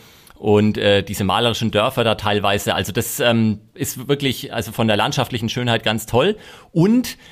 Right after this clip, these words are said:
die liebste Bahnfahrt, ja, ist dann natürlich auch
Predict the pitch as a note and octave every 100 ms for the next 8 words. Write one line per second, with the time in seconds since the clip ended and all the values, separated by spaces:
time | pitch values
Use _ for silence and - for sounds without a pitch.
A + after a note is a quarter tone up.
0 | - _ _ C#3 C3+ - C#3+ E3 - -
1 | G2+ D#3 F#3+ - D#3+ G3 G#3+ - - A#2+
2 | D3+ C3+ - B2 A#2 C3 - A#2+ A#2